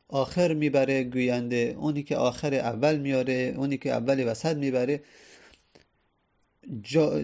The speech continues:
میاد جاهاشون رو خراب می‌کنه،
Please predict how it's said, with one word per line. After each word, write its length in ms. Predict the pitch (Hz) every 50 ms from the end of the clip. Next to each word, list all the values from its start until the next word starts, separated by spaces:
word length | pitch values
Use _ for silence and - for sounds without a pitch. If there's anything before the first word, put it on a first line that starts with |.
| - - - - - - - - - - - -
میاد 340 | - 151 156 202 208 170 143
جاهاشون 640 | 135 160 156 151 151 202 214 208 - 208 190 185
رو 320 | 185 190 190 190 185 175 170
خراب 380 | - - 143 135 131 131 117 110
می‌کنه، 480 | 107 107 104 - - 113 107 107 107